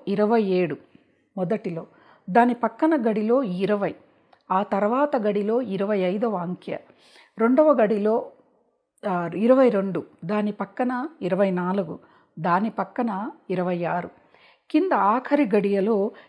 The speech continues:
ఇరవై మూడు, మొదటి గడియలో, మరలా గడియలో ఇరవై ఎనిమిది,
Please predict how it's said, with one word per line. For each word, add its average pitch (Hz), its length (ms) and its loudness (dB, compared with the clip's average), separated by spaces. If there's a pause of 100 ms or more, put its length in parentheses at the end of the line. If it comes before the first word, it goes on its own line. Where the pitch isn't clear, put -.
(140)
ఇరవై 269 400 4
మూడు, 214 460 0
మొదటి 208 340 -6
గడియలో, 196 640 -2 (380)
మరలా 208 320 0
గడియలో 208 580 0
ఇరవై 185 300 -2
ఎనిమిది, 190 600 -2